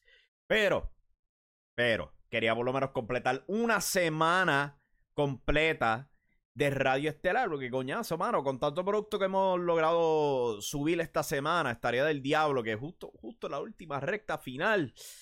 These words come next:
me caigo corto simplemente porque tengo sueño. Pero yo no soy un vago.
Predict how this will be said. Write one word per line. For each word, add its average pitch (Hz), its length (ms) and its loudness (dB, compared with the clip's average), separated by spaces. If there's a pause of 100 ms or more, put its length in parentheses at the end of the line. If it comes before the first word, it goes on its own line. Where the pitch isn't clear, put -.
(840)
me 113 140 -6
caigo 180 340 2
corto 160 320 -2
simplemente 143 480 -6
porque 123 180 -4
tengo 120 220 -6
sueño. 90 420 -8 (640)
Pero 117 220 0
yo 123 120 0
no 165 120 0
soy 156 180 0
un 143 140 -4
vago. 123 400 0